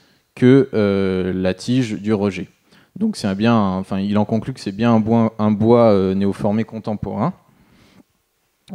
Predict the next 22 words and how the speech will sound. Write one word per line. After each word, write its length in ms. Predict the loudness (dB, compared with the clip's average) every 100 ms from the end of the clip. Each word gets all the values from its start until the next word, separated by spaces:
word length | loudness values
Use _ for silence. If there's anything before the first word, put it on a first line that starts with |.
| 2
euh, 180 | 2
de 120 | 4 2
la 160 | 2
tige, 420 | 0 -4 -4 -4 -8 _ _ -12 0
et 80 | 2
il 100 | 2
va 140 | 2
se 140 | 0
demander, 760 | -2 -2 -2 -2 2 2 2 -4 -6
euh, 720 | -4 -2 -2 -4 -6 -6 -8
justement 760 | -8 -12 -12 -8 -2 -2 -2 -6 _ _ _ -8
euh, 160 | -6
si 200 | -6 -8
ce 160 | -8 -6
bois 460 | -2 2 4 2 -4 _ _ -2
n'est 160 | 2 4
pas 160 | 4
formé 560 | 2 -2 -2 -2 -2 -4 -2
à 100 | -2
partir 440 | 0 -2 -4 -2
des 120 | 0
racines, 640 | 0 0 -2 -6 -6 -6